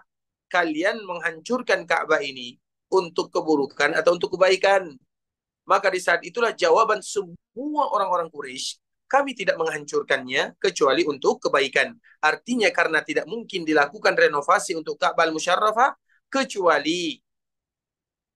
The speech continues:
dihancurkan bangunannya, diganti dengan bangunan yang baru. Sehingga dengan itulah, ikhwatul Islam, pertanyaan ini muncul. Kemudian mereka pun menjawab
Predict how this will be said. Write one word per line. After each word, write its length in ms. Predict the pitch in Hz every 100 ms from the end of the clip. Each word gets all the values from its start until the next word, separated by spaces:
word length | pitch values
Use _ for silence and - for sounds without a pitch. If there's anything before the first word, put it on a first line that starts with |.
| _
dihancurkan 840 | 151 147 156 147 - 233 - 190 156
bangunannya, 720 | 147 143 151 156 156 139 117 -
diganti 480 | 127 160 220 196
dengan 160 | 160 165 151
bangunan 260 | 135 143
yang 240 | 131 127 120
baru. 240 | 127 123 - _ _ _ _ _
Sehingga 320 | - 185 175
dengan 240 | 156 151
itulah, 240 | 147 185 160
ikhwatul 380 | 156 143 135
Islam, 340 | 123 - 214 233 _ _ _
pertanyaan 460 | 156 147 156 170 151
ini 100 | 143
muncul. 640 | 143 135 143 165 247 285 _ _ _ _
Kemudian 320 | 220 277 214
mereka 320 | 170 156 170
pun 160 | 196 160
menjawab 480 | 147 139 139 -